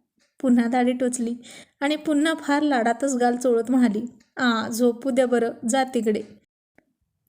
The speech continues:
आता अर्जुनरावांना तिचं फार फार हसू आलं होतं. ती पूर्ण रंगून गेली होती. त्याची मयुराणी आता खरंच नावाप्रमाणे रंगीबिरंगी मोरपंखी झाली होती. आणि तो मनात म्हणाला, "चला, मिशन बायको तर कम्प्लीट झालं.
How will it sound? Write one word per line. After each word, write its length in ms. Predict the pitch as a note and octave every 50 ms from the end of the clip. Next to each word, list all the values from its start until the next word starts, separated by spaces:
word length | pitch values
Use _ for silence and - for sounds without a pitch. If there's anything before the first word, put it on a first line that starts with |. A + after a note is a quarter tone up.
| _ -
आता 180 | - B3+ C4+ C#4
अर्जुनरावांना 840 | D4 D4 C4 A#3+ A#3 B3+ C4+ C4 C#4 C4 B3 B3+ C4 C#4+ C#4 A#3 A#3 - -
तिचं 180 | - B3+ - C4+ C4 -
फार 240 | - B3 A#3+ B3 C4+ B3
फार 180 | - A#3+ A#3 B3
हसू 260 | C#4 C4 B3 B3+ C4+
आलं 200 | A#3+ A#3 A#3 A#3
होतं. 260 | A#3+ A#3+ A#3+ A#3+ G#3+ G3 - - _ _ _ _ _ _ -
ती 60 | - D4
पूर्ण 380 | D4 - D4+ D4 D4 D4+ D4+
रंगून 380 | D#4 D4+ D4 C#4 B3+ B3 B3+ C4
गेली 240 | B3+ B3+ A#3+ A3 A#3+
होती. 400 | A#3 G#3+ A3 - - - - _ _ _ _ _ _ _ _ -
त्याची 280 | A3 G#3+ G#3+ - -
मयुराणी 580 | A#3 A3+ A3 A3 A3 A3 A#3+ A#3+ B3 A3+ A3 A#3+ A#3 - - - - _ _ _ -
आता 180 | B3 B3+ C#4+ D4 D4
खरंच 300 | - C4 B3+ C#4 C4 C#4+
नावाप्रमाणे 720 | C#4 C4 A#3+ A#3+ A#3+ A#3 B3 B3+ B3 A#3+ A#3+ A#3+ B3 B3+
रंगीबिरंगी 800 | B3+ B3+ B3 A#3 A#3+ B3+ A#3+ B3+ B3+ B3+ B3+ B3 A#3 A#3 A#3+ D4 -
मोरपंखी 680 | B3 A#3 A#3+ A#3+ A#3+ B3 - - A#3+ A#3+ A#3+ A#3+ A#3+ A#3+
झाली 220 | B3+ B3 G#3+ A3
होती. 360 | A3+ A3+ A3 A3 - - - _ _ _ _ _ _ _ _ -
आणि 200 | B3 A3+ A3+ A3 A3+
तो 60 | A3+
मनात 340 | A3+ A3 G#3+ G#3+ G#3+ G#3+ A#3+
म्हणाला, 260 | B3 A#3 G#3+ G#3+ G#3+
"चला, 280 | G#3+ - C4+ C4 C4+ D4 - - - - _ _ _ _ _ _ _ - -
मिशन 400 | A#3 A#3 A#3+ - C4+ B3+ C4 B3+
बायको 340 | A#3+ A#3+ A3+ A3+ - B3+ A#3+
तर 180 | B3 - C4+
कम्प्लीट 460 | B3+ B3+ B3 A#3 A3 A3 A#3+ B3+ B3
झालं. 260 | B3 C#4 C4 A3 A3